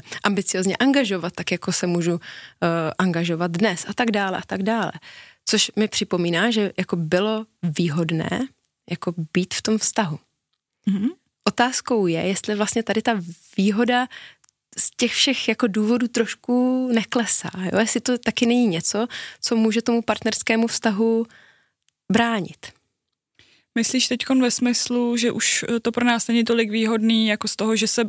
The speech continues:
Speaker 2: že s-, vlastně můžeme být samostatný
Speaker 1: Mhm.
Speaker 2: a můžeme žít sami, jak muži, tak ženy, bez toho, aniž bychom potřebovali z takový té nutnosti ten protějšek?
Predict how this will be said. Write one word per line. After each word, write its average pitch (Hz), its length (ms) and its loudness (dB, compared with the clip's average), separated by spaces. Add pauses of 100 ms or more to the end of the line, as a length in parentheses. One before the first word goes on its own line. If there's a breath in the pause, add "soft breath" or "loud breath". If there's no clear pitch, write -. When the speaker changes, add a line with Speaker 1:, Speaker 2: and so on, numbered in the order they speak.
(180)
Speaker 2:
že 220 140 0
s-, - 300 -2
vlastně 214 260 2
můžeme 254 240 4
být 247 160 2
samostatný 214 1000 0 (120)
Speaker 1:
Mhm. 190 360 2 (140)
Speaker 2:
a 214 360 2
můžeme 226 380 4
žít 220 240 0 (140)
sami, 190 720 2 (120)
jak 202 240 -2
muži, 214 280 2
tak 208 200 0
ženy, 202 200 2
bez 202 180 2
toho, 226 180 0
aniž 208 220 0
bychom 208 260 0
potřebovali 190 1080 0 (440 soft breath)
z - 40 -6
takový 214 280 0
té 233 80 0
nutnosti 220 640 2
ten 196 140 4
protějšek? 185 560 0